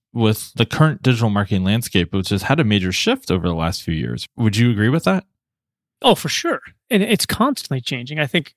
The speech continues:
Speaker 2: one of the reasons I still have a job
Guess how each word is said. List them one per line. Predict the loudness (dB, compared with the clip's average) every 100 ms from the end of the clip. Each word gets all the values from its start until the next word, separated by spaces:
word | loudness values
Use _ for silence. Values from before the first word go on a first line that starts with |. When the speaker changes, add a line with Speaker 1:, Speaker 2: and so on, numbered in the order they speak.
| _
Speaker 2:
one | -2 0
of | 2
the | 4
reasons | 2 2 0
I | 0
still | -2 0 2
have | 2 0
a |
job | -4 -2 0 2 0 0 -4